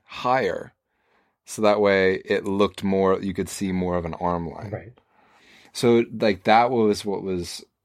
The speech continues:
Speaker 1: more or less, like, intriguing. I was like, because now all I'm paying attention to is, like, the,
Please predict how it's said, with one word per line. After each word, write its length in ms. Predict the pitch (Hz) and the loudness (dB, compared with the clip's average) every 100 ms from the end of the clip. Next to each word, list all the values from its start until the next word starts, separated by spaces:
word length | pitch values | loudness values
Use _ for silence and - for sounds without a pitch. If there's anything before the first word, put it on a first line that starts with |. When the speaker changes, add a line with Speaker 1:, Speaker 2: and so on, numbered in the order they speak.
| _ _ - | _ _ -8
Speaker 1:
more 400 | 101 98 92 90 | 0 4 4 4
or 60 | |
less, 380 | 90 90 87 - | 4 2 2 0
like, 180 | 90 85 | -2 -2
intriguing. 720 | 87 - 92 87 90 90 87 _ _ _ | -4 0 0 0 -4 -6 -10 _ _ _
I 60 | 95 | -2
was 180 | 90 92 | -2 0
like, 320 | 85 - - - - - _ _ _ _ _ _ _ _ _ _ _ - | 0 -2 -20 -20 -20 -20 _ _ _ _ _ _ _ _ _ _ _ -12
because 280 | 120 - 123 | -6 0 4
now 380 | 123 127 143 143 | 6 6 6 4
all 240 | - 117 117 | 4 4 6
I'm 140 | 113 | 4
paying 240 | 110 110 104 | 4 4 4
attention 580 | 90 113 127 120 98 92 | 2 0 0 0 -2 0
to 340 | - 90 90 | -2 0 2
is, 340 | 90 85 - - _ _ _ _ _ _ _ | 0 -2 -8 -16 _ _ _ _ _ _ _
like, 240 | 104 92 - _ _ _ _ _ _ _ _ _ _ _ _ _ _ _ _ _ - - | 0 0 -2 _ _ _ _ _ _ _ _ _ _ _ _ _ _ _ _ _ -20 -4
the, 180 | 104 | -4